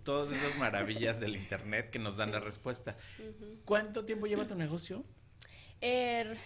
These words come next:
Speaker 2: tres años.
Speaker 1: Tres años.
Speaker 2: Exactamente. Ajá.
Speaker 1: ¿Y
Speaker 2: Sí.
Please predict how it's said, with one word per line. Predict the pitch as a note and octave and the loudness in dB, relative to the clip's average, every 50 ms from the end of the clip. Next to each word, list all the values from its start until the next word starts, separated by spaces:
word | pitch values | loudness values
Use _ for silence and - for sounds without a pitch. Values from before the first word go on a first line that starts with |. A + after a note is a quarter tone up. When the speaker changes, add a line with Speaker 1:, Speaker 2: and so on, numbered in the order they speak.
| - - - - - - - - - | -14 -16 -16 -18 -18 -18 -14 -6 0
Speaker 2:
tres | - C4+ C#4+ C#4+ - | 4 4 4 4 4
años. | A3+ G3 F3 F#3+ - - - - - - - - - | 2 2 0 -2 -6 -10 -12 -12 -18 -20 -20 -14 -4
Speaker 1:
Tres | - B2 C3 B2+ B2 | 0 2 4 4 4
años. | G#3 A#2+ A#2 | 4 2 2
Speaker 2:
Exactamente. | - G#3+ G#3+ G3+ F#3+ F#3 - - - - - - - - - - | 2 2 2 2 0 -2 -4 -10 -16 -18 -20 -20 -20 -18 -12 -6
Ajá. | - G#3 G3+ A3 A3+ - - - - - - - | -6 -6 -4 -4 -4 -6 -6 -10 -18 -18 -6 4
Speaker 1:
¿Y | - D#3 D3+ D3+ C#3+ | 8 8 8 8 8
Speaker 2:
Sí. | - E3 | 4 -2